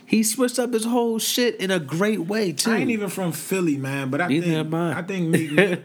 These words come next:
Speaker 1: <laughs>
Speaker 2: I
Speaker 1: I
Speaker 2: think
Speaker 1: really
Speaker 2: right
Speaker 1: fuck with him.
Speaker 2: now, I think Meek Mill might be my favorite rapper, dog.
Speaker 1: He's dope, man.
Speaker 2: Real talk.
Speaker 1: He's dope.
Speaker 2: Not, not just 'cause of his rapping, but because of him. You know what I'm saying?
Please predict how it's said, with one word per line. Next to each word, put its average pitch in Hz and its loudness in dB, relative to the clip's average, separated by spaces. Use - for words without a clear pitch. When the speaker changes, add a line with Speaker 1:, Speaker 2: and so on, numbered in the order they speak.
Speaker 1:
<laughs> - -18
Speaker 2:
I 123 4
Speaker 1:
I - 4
Speaker 2:
think 139 2
Speaker 1:
really - 2
Speaker 2:
right 175 0
Speaker 1:
fuck 160 2
with 180 -4
him. 156 2
Speaker 2:
now, 156 -2
I 190 -4
think 196 0
Meek 185 0
Mill 156 0
might 143 -4
be 131 0
my 120 -4
favorite - -2
rapper, 92 -4
dog. 92 -12
Speaker 1:
He's 107 -2
dope, 135 -2
man. 135 0
Speaker 2:
Real 190 -2
talk. 208 -4
Speaker 1:
He's 123 0
dope. 127 0
Speaker 2:
Not, 190 0
not 214 -2
just 196 -4
'cause 175 0
of 156 0
his 135 -2
rapping, 131 -2
but 131 0
because 123 -2
of 110 -4
him. 151 -4
You 113 -10
know 123 -4
what 139 -4
I'm 139 -6
saying? 147 -6